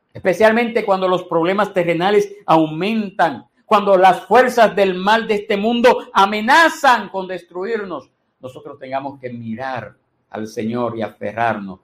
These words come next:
a sus promesas. A pesar de que den la impresión de que dura mucho para llegar. ¿Cuántos israelitas en su momento no se sintieron como,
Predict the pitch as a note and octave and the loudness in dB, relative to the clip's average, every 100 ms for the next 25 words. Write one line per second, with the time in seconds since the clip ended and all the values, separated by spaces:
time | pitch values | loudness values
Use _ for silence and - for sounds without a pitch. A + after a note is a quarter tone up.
0 | _ - G2 G#2 _ G#2+ F#2 F2 - _ | _ -20 -20 -20 _ -18 -16 -18 -20 _
1 | _ _ _ _ _ _ _ _ _ _ | _ _ _ _ _ _ _ _ _ _
2 | _ _ - - D3+ F#3+ G3 F#3+ F3 F#3 | _ _ -10 -4 0 0 2 0 2 2
3 | G3 G3 F#3 F3 F#3 F#3 F3 D3 F3 E3+ | 0 -2 -2 -2 -2 -2 -2 -2 0 0
4 | D#3 F#3+ F#3+ C#3 - A#2+ A2+ A2 A#2 A2 | 0 -6 -6 -6 -4 -2 -2 -4 -2 -2
5 | - _ _ _ _ _ _ _ _ _ | -4 _ _ _ _ _ _ _ _ _
6 | _ _ _ - G#3+ A3+ G#3+ G3+ E3+ E3 | _ _ _ -4 -4 -2 -6 -6 -4 0
7 | E3 G3 F#3+ F3+ E3+ E3 D#3 D#3+ F3 D3+ | 0 0 0 -2 -2 -2 -2 -2 -4 -6
8 | D3 D#3 D3 C#3+ B2+ C#3+ D3+ D3 C3+ A#2+ | -6 -6 -8 -10 -8 -6 -6 -6 -6 -6
9 | B2 | -8